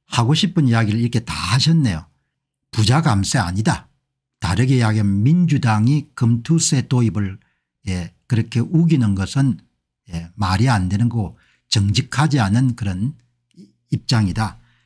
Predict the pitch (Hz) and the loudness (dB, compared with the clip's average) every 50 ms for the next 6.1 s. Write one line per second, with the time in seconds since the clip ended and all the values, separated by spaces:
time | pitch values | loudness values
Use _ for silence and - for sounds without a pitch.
0 | _ _ - 104 110 135 170 190 185 185 175 143 - - - - 131 135 165 190 | _ _ 0 0 2 4 4 4 4 2 2 2 0 0 0 0 2 2 2 0
1 | - - - 214 214 202 190 151 131 - - - - 185 - - _ _ _ _ | 0 0 0 2 2 2 2 0 0 -2 -4 -6 -6 -6 -8 -14 _ _ _ _
2 | _ _ _ _ _ - 110 113 117 110 107 110 107 95 104 98 95 104 - - | _ _ _ _ _ -2 0 0 2 2 0 0 -2 -2 -6 -8 -8 -10 -10 -6
3 | - 104 92 123 151 147 160 131 117 104 101 107 113 135 - - _ _ _ _ | -4 -2 0 0 0 0 0 0 0 0 0 0 -2 -2 -4 -8 _ _ _ _
4 | _ - - - 110 98 127 135 131 120 113 117 156 147 156 160 170 160 135 98 | _ -4 -2 0 0 2 2 2 2 0 0 -2 0 0 2 2 2 2 2 2
5 | 87 98 113 117 - - 113 - - - - 104 87 82 82 82 82 - - 98 | 0 0 -2 -2 -4 -6 -10 -10 -12 -16 -14 -12 -12 -10 -12 -12 -12 -12 -12 -14
6 | - | -14